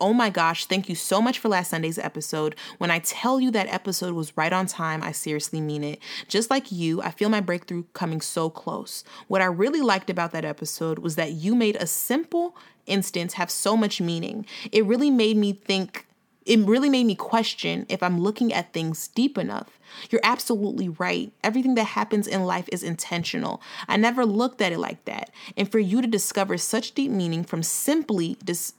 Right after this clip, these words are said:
from simply running out of gas from your car is so crazy slash beautiful to me. I want to get to that point in my journey where I see the deeper meaning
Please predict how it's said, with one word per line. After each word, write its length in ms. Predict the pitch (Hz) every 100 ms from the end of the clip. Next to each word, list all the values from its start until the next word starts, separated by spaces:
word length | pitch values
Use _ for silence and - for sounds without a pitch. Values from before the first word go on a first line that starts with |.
| _
from 180 | 220 208
simply 420 | - 285 302 277
running 360 | 214 190 202 202
out 140 | 190 180
of 160 | 151
gas 320 | 180 190 185
from 180 | - 180
your 100 | 160
car 460 | - - 208 170 160
is 140 | 175
so 140 | - 160
crazy 440 | - 190 208 202
slash 320 | 202 175 165
beautiful 400 | 165 156 156 -
to 160 | - -
me. 220 | - - - - - -
I 80 |
want 220 | 208 220 220
to 100 | 220
get 140 | 214
to 100 | 214
that 300 | 170 196 277
point 280 | - 233 208
in 80 | 196
my 140 | 190
journey 320 | 170 151 151 151
where 200 | 156 147
I 100 | 160
see 200 | - 190
the 140 | 175
deeper 400 | 160 185 - 196
meaning 420 | 175 165 160 156